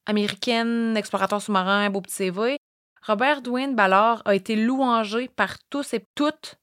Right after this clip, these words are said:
pour sa découverte historique, le Titanic. La vérité, ben, il cherchait même pas le Titanic, contrairement à ce que lui disait. En deux mille huit, coup de théâtre, il y a eu la mise à jour de documents qui, juste là, étaient confidentiels et le monde entier a appris que la découverte du Titanic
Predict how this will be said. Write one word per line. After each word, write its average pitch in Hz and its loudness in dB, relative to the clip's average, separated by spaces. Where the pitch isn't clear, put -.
pour - -12
sa 208 2
découverte 208 -2
historique, 208 0
le 202 -4
Titanic. - -12
La 214 2
vérité, 262 2
ben, 214 2
il 185 -4
cherchait 190 -4
même 233 0
pas 226 0
le 202 2
Titanic, - -2
contrairement 262 2
à 226 0
ce - -12
que 233 2
lui 214 0
disait. 196 -2
En 202 2
deux 240 0
mille 311 0
huit, - -6
coup 330 -4
de 330 -12
théâtre, 269 2
il 214 -4
y 208 4
a 208 4
eu 302 2
la 220 2
mise 254 -2
à 226 4
jour 254 -2
de 233 -2
documents 208 -2
qui, 214 -6
juste 196 -6
là, 214 2
étaient 214 -4
confidentiels 214 -2
et 208 -2
le 196 0
monde 196 0
entier 233 0
a 202 2
appris 214 -6
que 233 -6
la 190 -2
découverte 220 -6
du - -20
Titanic - -4